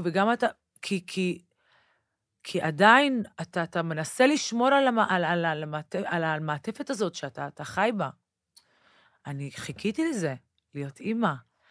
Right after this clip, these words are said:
חיכיתי ששריף ייוולד, חיכיתי להיות, אה, אישה לגבר, חיכיתי להתחתן, חיכיתי לבנות בית בישראל.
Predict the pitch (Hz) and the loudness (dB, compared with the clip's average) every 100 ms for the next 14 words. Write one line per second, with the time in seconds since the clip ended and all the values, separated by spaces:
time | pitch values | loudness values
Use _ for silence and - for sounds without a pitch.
0 | - - _ - 139 180 254 277 220 277 | -20 -20 _ -18 -10 -6 -2 -2 -4 -8
1 | - - 185 208 202 175 175 175 175 - | -6 -2 0 0 -2 0 0 0 -4 -8
2 | - 185 190 240 220 208 208 - 214 202 | -12 -10 -6 -2 2 2 0 2 2 2
3 | 202 185 - - 185 180 165 180 170 180 | 0 -4 -6 -2 0 0 -2 -4 -4 -6
4 | 175 165 - 208 240 226 - 185 - 196 | -6 -10 -8 -4 -2 -4 -4 -6 -2 -4
5 | 175 175 208 240 220 180 190 180 196 202 | -4 -10 -6 -2 -2 0 -2 2 4 4
6 | 175 185 - 170 165 | 0 -6 -6 -4 -4